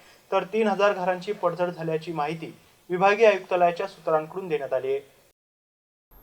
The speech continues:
यंदाच्या पावसाळ्यात आतापर्यंत वीज पडून पुरात वाहून गेल्याने आदी नैसर्गिक आपत्तीमुळे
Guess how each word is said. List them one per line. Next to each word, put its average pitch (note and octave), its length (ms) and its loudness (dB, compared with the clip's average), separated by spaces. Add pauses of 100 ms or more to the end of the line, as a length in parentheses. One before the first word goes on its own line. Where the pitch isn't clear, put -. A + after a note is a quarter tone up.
(120)
यंदाच्या G#3+ 480 6
पावसाळ्यात G3 600 8
आतापर्यंत D#3+ 580 4
वीज D#3+ 320 2
पडून D#3+ 300 2
पुरात D#3 380 4
वाहून D#3 300 0
गेल्याने D3 420 2 (300)
आदी D#3 300 2
नैसर्गिक F3 560 0
आपत्तीमुळे D3+ 600 0